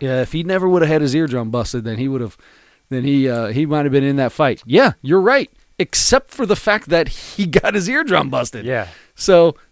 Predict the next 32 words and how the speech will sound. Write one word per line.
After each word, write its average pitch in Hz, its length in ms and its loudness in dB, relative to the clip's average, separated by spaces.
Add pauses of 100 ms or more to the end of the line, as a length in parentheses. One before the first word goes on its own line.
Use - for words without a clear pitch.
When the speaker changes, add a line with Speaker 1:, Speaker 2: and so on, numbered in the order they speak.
(100)
Speaker 1:
that's, - 380 -4 (100)
I 131 100 -4
don't 147 140 -2
understand 131 540 -2
that 101 140 -4
whole 104 160 -4
deal. 107 340 -6
But 131 220 -2
anyway, 139 400 4 (360)
Fury 180 400 0
beat 151 200 -2
the 143 60 -8
brakes 131 320 -2
off 120 200 -4
of 113 120 -6
him. 107 140 -8
But 123 120 -2
after 190 320 0
his 143 140 2
ear 143 220 2
gets 110 200 -8
busted, 110 360 -8
he's 110 160 -8
bleeding 143 460 -6
out 104 180 -6
of 82 60 -16
his 92 120 -16
ear 92 160 -12
like 82 200 -14
crazy, 80 380 -16
right? 101 260 -12
Speaker 2:
Mm-hmm. 107 180 -18